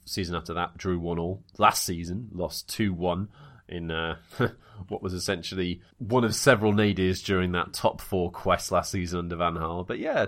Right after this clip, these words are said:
today was remarkably easy for the most part. You know, there were, there were several flashpoints in that game where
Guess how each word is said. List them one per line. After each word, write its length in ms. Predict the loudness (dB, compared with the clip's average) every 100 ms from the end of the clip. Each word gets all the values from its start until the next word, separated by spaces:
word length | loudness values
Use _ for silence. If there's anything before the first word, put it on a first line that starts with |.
| -2
today 600 | -4 0 0 0 -4 -6 -12 -20 -20 _ -6
was 480 | 2 2 2 -2
remarkably 640 | -4 0 0 -2 -2 0 0
easy 280 | 0 0
for 120 | -2 -4
the 100 | -4
most 260 | -4 -6
part. 280 | -4 -4 -4
You 120 | -6
know, 60 | -4
there 120 | -2
were, 160 | -4 -4
there 200 | -2 0
were 140 | 0
several 500 | 0 -2 -2 -2 -4
flashpoints 800 | -2 -2 -2 -4 -6 -6 -8 -10
in 120 | -6
that 180 | -4 -4
game 320 | -4 -6 -6 -6
where 360 | -2 0 -2